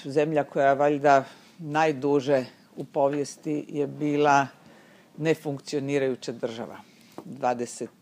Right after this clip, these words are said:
i dvije godine. I, e, između ostalog karakterizirana visokim stupnjem gusars-, gusarstva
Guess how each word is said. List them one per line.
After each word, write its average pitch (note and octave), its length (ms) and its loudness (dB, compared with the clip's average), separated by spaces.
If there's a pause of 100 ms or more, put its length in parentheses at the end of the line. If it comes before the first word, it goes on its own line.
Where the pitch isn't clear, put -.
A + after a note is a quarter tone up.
i B2 260 -8
dvije C3+ 340 0
godine. B2+ 480 -4 (1200)
I, D3 380 -6
e, C3+ 560 0 (140)
između C3+ 500 -4
ostalog C#3 480 2
karakterizirana C3 1500 -2 (220)
visokim C3+ 640 -10
stupnjem B2 840 -10 (560)
gusars-, C3+ 600 -6
gusarstva D#3+ 760 -4